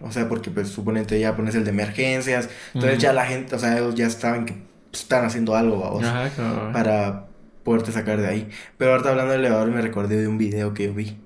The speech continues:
Speaker 1: que así
Speaker 2: Ajá.
Speaker 1: era bien heavy, vamos, que unos niños estaban jugando, o sea, creo que el video es de una cámara de seguridad.
Speaker 2: Ujú.
Speaker 1: Y uno, pues, como que los niños vivían ahí en esa, como, edificio, ¿va? Y estaban unos niños a-, como,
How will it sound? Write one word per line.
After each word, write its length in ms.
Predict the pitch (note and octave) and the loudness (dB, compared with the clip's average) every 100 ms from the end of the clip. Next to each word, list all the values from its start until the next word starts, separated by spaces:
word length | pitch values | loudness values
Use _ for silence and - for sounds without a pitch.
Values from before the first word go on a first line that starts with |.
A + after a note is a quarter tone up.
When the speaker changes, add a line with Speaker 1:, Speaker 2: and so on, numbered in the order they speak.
| - | -8
Speaker 1:
que 100 | A#2+ | -4
así 120 | A#2+ | -2
Speaker 2:
Ajá. 100 | A2 | 0
Speaker 1:
era 120 | G#2+ G#2 | 2 0
bien 320 | G#2 G#2 G#2 - | 0 -4 -6 -8
heavy, 280 | - B2 A2+ | -2 2 2
vamos, 320 | G2 G#2+ A2+ - - - - - | 2 -2 -4 -12 -20 -20 -20 -4
que 500 | B2+ B2+ A#2+ - - - - - | 0 2 0 -4 -16 -20 -20 -6
unos 260 | C3+ D3+ D3+ | 0 0 4
niños 400 | D#3 E3+ D#3+ - | 6 6 4 0
estaban 400 | A2+ C3 C3+ C#3 | -2 0 0 0
jugando, 340 | C3 B2 C#3 | 0 0 0
o 20 | |
sea, 220 | C#3 C3+ C3 - | 0 2 2 0
creo 160 | C#3+ | 0
que 60 | D#3+ | 2
el 60 | |
video 180 | D3 C3 | 2 2
es 60 | C#3+ | 2
de 40 | C#3 | 0
una 120 | B2+ | -2
cámara 260 | B2+ B2 A2+ | -2 -2 0
de 40 | |
seguridad. 440 | G#2 F#2+ F#2 G#2 G2+ | 0 -2 -2 -4 -4
Speaker 2:
Ujú. 360 | C3+ A#2+ A#2 C#3+ - - | -4 0 0 -2 -6 -4
Speaker 1:
Y 120 | A#2+ | 0
uno, 220 | A#2+ C3+ | 0 0
pues, 160 | B2+ A2 | -4 -4
como 240 | A#2+ A2+ | -2 0
que 140 | A2 G#2+ | 0 0
los 140 | G#2+ | 2
niños 200 | A2+ B2 | 0 0
vivían 320 | A2 A2 A2 | 0 0 0
ahí 140 | G#2 G#2+ | 0 0
en 120 | G#2+ | -2
esa, 360 | G#2 G2+ G2 - | -4 -6 -6 -8
como, 260 | - F#2 F#2+ | -8 -6 -4
edificio, 520 | G2+ G2+ D3 - G2+ | -4 -4 -6 -2 -2
¿va? 160 | G#2 - - - - | -4 -8 -16 -18 -10
Y 60 | C3 | -6
estaban 240 | B2 C3+ C#3+ | 0 0 2
unos 120 | C#3+ | 0
niños 300 | C3 C3 C3+ | 0 0 -2
a-, 220 | B2+ G2+ G2 | -2 -2 -4
como, 440 | - A2+ G#2 G2 | 0 0 2 0